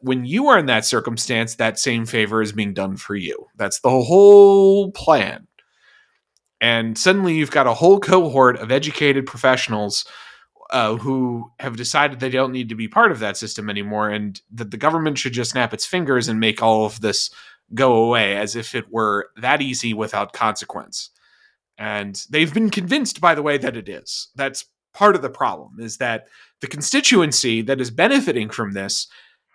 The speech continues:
is convinced that this is all a fugazi, and that you can forgive all of this debt, and that there will be no negative consequence that comes as, uh, by doing so. This is just a, an economic weight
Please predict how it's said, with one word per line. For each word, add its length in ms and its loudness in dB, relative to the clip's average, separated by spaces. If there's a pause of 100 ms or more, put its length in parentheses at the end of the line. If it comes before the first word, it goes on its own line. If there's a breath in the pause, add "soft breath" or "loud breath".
(280)
is 420 2 (500)
convinced 920 4
that 220 0
this 180 2
is 140 -2
all 200 6
a 40 0
fugazi, 680 -4 (240 loud breath)
and 160 -4
that 180 -2
you 60 0
can 180 -6
forgive 440 2
all 180 6
of 100 2
this 160 -4
debt, 440 -2 (400 soft breath)
and 160 2
that 220 -2
there 160 6
will 120 6
be 160 -2
no 300 6
negative 420 0
consequence 680 -2
that 240 -4
comes 720 -2
as, 320 -10 (100)
uh, 280 -4 (180)
by 140 2
doing 320 -6
so. 160 -4 (440 loud breath)
This 240 -2
is 120 -2
just 260 2
a, 220 2
an 100 -4
economic 440 0
weight 640 0